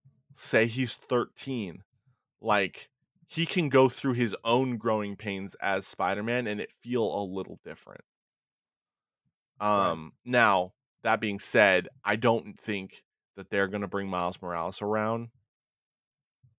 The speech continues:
Speaker 1: for a couple years.
Speaker 2: Sure. And that's
Speaker 1: And
Speaker 2: fine.
Speaker 1: if
Speaker 2: We're
Speaker 1: they
Speaker 2: getting a
Speaker 1: do,
Speaker 2: lot of
Speaker 1: I think they're also
Speaker 2: characters
Speaker 1: gonna bring,
Speaker 2: coming in.
Speaker 1: like, a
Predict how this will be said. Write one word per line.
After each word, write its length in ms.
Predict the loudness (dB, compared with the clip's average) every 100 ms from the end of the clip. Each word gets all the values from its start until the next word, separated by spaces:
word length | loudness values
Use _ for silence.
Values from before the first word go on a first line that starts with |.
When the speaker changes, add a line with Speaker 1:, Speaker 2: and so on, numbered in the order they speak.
| _ _ _ _
Speaker 1:
for 420 | -20 -10 0 2
a 40 | 2
couple 300 | 0 -6 -6
years. 480 | -14 -16 -18 -20 _ _ _
Speaker 2:
Sure. 320 | -12 -10 -10 _ _ _ _ _ -20 -6
And 100 | -2
that's 140 | -2
Speaker 1:
And 40 | 2
Speaker 2:
fine. 280 | 4 4 4
Speaker 1:
if 140 | 4
Speaker 2:
We're 120 | 4
Speaker 1:
they 60 | 4
Speaker 2:
getting 240 | 4 4
a 40 | 6
Speaker 1:
do, 20 |
Speaker 2:
lot 200 | 8 6
of 80 | 4
Speaker 1:
I 200 | 4 4
think 120 | 2
they're 200 | 2 6
also 240 | 6 4 0
Speaker 2:
characters 40 |
Speaker 1:
gonna 120 | -2 -2
bring, 440 | -2 -2 -2 -8 -14
Speaker 2:
coming 260 | -6 -4 0
in. 80 | -2
Speaker 1:
like, 180 | -2 -6
a 380 | -8 -6 -6 -8